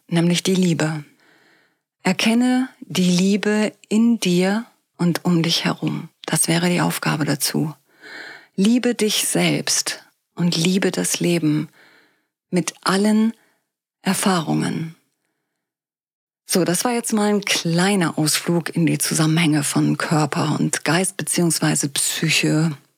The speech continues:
und Somatik, also Psychosomatik. Das heißt aber nicht, dass du damit jetzt zum großen Diagnostiker geworden bist. Denn es gibt Psychosomatik und es gibt auch somatopsychisch.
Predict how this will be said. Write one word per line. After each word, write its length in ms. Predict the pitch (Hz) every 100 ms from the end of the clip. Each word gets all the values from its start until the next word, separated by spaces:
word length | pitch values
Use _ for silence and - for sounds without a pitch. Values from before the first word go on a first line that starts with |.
| _ _ _ _ _ - -
und 220 | 180 170
Somatik, 600 | 175 165 160 175 - 170
also 180 | 147 160
Psychosomatik. 840 | - 160 156 - 156 160 160 160 - - - - - - -
Das 160 | - 180
heißt 200 | 208 -
aber 180 | 185 190
nicht, 480 | 190 165 147 - 165
dass 180 | 156
du 100 | -
damit 340 | 156 147 160 151
jetzt 400 | 165 143 - -
zum 220 | 170 147
großen 760 | - 170 202 220 - 196 180 180
Diagnostiker 720 | 165 165 170 170 - 156 165
geworden 500 | 170 151 143 139 147
bist. 320 | - - - - - - - - - _ _ _ _ _ -
Denn 340 | 214 - -
es 160 | 180 -
gibt 360 | 208 - - _ _ _ _
Psychosomatik 1300 | - - 170 202 185 196 196 214 - 240 247 - - -
und 160 | 190 185
es 140 | -
gibt 240 | 196 -
auch 160 | 175 160
somatopsychisch. 1700 | - 170 165 170 165 170 - 160 156 - - - 233 - 165 - -